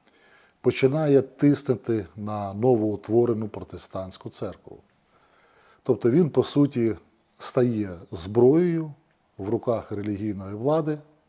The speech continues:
і він використовується для того, щоб придавити новоутворену церкву. І п-, і перед інтелектуалами міста Магдебург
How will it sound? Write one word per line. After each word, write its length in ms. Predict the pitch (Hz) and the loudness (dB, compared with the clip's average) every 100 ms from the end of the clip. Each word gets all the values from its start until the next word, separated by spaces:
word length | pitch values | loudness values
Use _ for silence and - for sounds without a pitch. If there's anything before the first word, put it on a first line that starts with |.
| _ _ _ _ _ _ _ _ _ _ | _ _ _ _ _ _ _ _ _ _
і 420 | 135 135 127 123 101 - - _ _ | 4 6 6 6 4 -4 -20 _ _
він 300 | 226 123 151 | -4 4 4
використовується 1080 | 117 104 127 120 113 - 165 170 151 139 - | 4 0 2 2 0 0 2 2 2 -2 -4
для 160 | 104 107 | -6 -6
того, 280 | 151 131 | -2 0
щоб 420 | 123 123 107 110 104 _ - - _ | 0 -2 -2 -4 -6 _ -20 -20 _
придавити 880 | - 127 107 110 107 143 156 139 127 110 _ _ _ _ _ - | 4 4 4 0 4 2 2 -2 -2 -4 _ _ _ _ _ -6
новоутворену 840 | 110 123 113 110 107 101 101 107 | 0 2 2 -2 -4 -6 -6 -8
церкву. 440 | - 101 - - - _ _ _ _ _ _ | -8 -10 -10 -20 -20 _ _ _ _ _ _
І 100 | 147 | 0
п-, 160 | 143 160 | 0 0
і 120 | 190 | -2
перед 640 | 147 156 151 143 - 123 - | 4 6 8 6 4 0 2
інтелектуалами 920 | 135 120 123 127 - 127 120 107 104 | -2 4 4 4 4 4 4 0 -4
міста 340 | 104 113 - | -4 -6 -8
Магдебург 580 | 101 98 95 120 151 190 | -12 -6 0 2 2 0